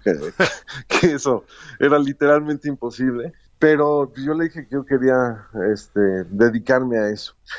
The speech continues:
Luego pasaron los años y logré entrar a Televisa en el ochenta y siete, y cuando viene la primera guerra del Golfo, este,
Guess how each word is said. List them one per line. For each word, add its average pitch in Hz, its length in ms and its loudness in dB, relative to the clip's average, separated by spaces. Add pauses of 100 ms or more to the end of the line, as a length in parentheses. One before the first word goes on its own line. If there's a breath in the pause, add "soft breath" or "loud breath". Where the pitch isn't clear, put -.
(220 loud breath)
Luego 214 340 4
pasaron 208 400 0
los 196 200 -4
años 190 340 0
y 151 100 -6
logré 139 380 2
entrar 151 320 -2
a 151 60 -2
Televisa 131 760 -2
en 117 80 -2
el 110 140 2
ochenta 107 340 -2
y 110 60 2
siete, 123 420 0 (200)
y 147 160 4
cuando 160 260 4
viene 190 300 2
la 175 120 0
primera 165 360 0
guerra 165 300 -2
del 156 180 0
Golfo, 143 480 0 (220)
este, 110 1400 0